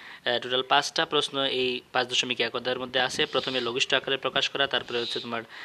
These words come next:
সাধারণ হরবিষ্ট ভগ্নাংশে প্রকাশ করা, এরপরে যোগ, তারপরে বিয়োগ এবং এরপরে আছে পাঁচ নম্বরের সরল করা। তো আমি আজকে দেখি দুই দশমিক, এ, পাঁচ দশমিক এক অধ্যায়ের দুইয়ের যে, এ, সাধারণ হরবিষ্ট ভগ্নাংশে প্রকাশ করা,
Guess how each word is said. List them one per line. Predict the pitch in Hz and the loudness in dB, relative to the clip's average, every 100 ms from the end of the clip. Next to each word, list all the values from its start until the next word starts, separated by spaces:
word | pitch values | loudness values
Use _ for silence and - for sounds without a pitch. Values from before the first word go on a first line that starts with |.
| - | -2
সাধারণ | - 127 143 | 4 6 4
হরবিষ্ট | 135 135 139 147 | 4 4 4 4
ভগ্নাংশে | 139 139 143 147 | 2 2 0 -2
প্রকাশ | 143 139 139 | 0 0 0
করা, | 156 156 | 0 0
এরপরে | 127 123 120 | 0 0 -2
যোগ, | 117 127 143 - | 0 0 0 -2
তারপরে | - 117 123 120 | -2 0 0 -2
বিয়োগ | 127 143 170 - | 0 0 0 -2
এবং | 123 117 | -4 -4
এরপরে | 113 110 117 | -6 -4 -4
আছে | 113 190 214 | 0 -2 -2
পাঁচ | - 117 | -2 -2
নম্বরের | 120 127 | -2 0
সরল | 160 - 135 113 | 0 4 2 2
করা। | 110 104 - - - - - - | -2 -4 -6 -8 -6 -8 -8 0
তো | 131 - | 0 2
আমি | 135 156 160 | 2 2 2
আজকে | 139 - 151 | 0 0 0
দেখি | 147 165 - - - - | 2 0 -2 -16 -18 -8
দুই | - 139 | 0 2
দশমিক, | 143 - 147 156 156 - | 6 4 4 2 2 -2
এ, | 156 131 | -2 0
পাঁচ | 131 135 | 4 2
দশমিক | 135 156 151 | 2 -2 2
এক | 135 131 | 2 2
অধ্যায়ের | 135 143 151 131 | 0 2 0 0
দুইয়ের | 123 156 156 147 143 - - - - | 2 6 8 6 0 -18 -20 -20 -8
যে, | 135 123 120 110 | 2 4 4 0
এ, | 120 117 | -6 -4
সাধারণ | - 135 156 | -2 0 0
হরবিষ্ট | 147 143 156 165 | 0 0 0 0
ভগ্নাংশে | 143 135 127 127 | 0 -2 -2 -2
প্রকাশ | 120 117 117 | -2 0 0
করা, | - 143 | 0 -2